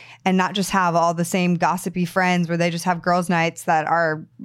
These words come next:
that, where they talk about all the things and Bachelor and just things that don't matter." She, it's like guys look, there are some, a lot of guys that look for women who,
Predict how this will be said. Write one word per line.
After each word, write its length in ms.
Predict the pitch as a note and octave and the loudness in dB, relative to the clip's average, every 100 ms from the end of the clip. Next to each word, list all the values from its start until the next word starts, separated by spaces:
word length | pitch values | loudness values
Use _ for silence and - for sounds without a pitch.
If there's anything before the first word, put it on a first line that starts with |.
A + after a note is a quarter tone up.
| G#3+ - G#3+ | -18 -20 -10
that, 220 | F3+ D#3 E3+ | -4 -2 0
where 120 | F3 | 0
they 100 | F#3+ | 2
talk 320 | G#3+ G#3+ G3+ | 2 0 0
about 180 | E3+ D#3 | -2 2
all 180 | F3+ F#3 | 2 2
the 80 | E3+ | 0
things 680 | A3+ A3+ F#3+ F3+ E3+ - - - - | 0 2 2 2 0 -2 -14 -20 -6
and 160 | F#3 F3 | -2 0
Bachelor 560 | G3 G#3+ - G3 F3 | 0 -2 -2 0 2
and 420 | E3+ E3 D#3 D#3 - | 2 0 -2 -2 -2
just 160 | A#3+ | -2
things 220 | - D4+ C4 | 0 2 2
that 160 | A3 | 2
don't 240 | A3 G#3 E3+ | 2 2 2
matter." 340 | E3+ E3+ D3+ | 2 2 0
She, 200 | C#3+ G#3 - - | -2 -4 -6 -4
it's 220 | G3 F#3 | -2 0
like 240 | F#3 E3+ | 0 0
guys 320 | G3+ F#3 F#3 - | 0 2 0 -2
look, 280 | F3+ G3 - _ F#3+ | 0 0 -2 _ -12
there 160 | F#3+ G3 | 0 2
are 80 | F#3+ | 2
some, 320 | G3+ A3+ A#3 | 0 0 0
a 60 | - | 0
lot 160 | G3+ | 2
of 60 | B3 | 2
guys 140 | A3 G3+ | 0 0
that 120 | F#3 | -2
look 140 | F#3+ | -2
for 160 | - F#3 | -2 0
women 320 | F3+ F#3+ F#3+ | 2 2 2
who, 320 | G3 F#3 F3+ | 2 2 0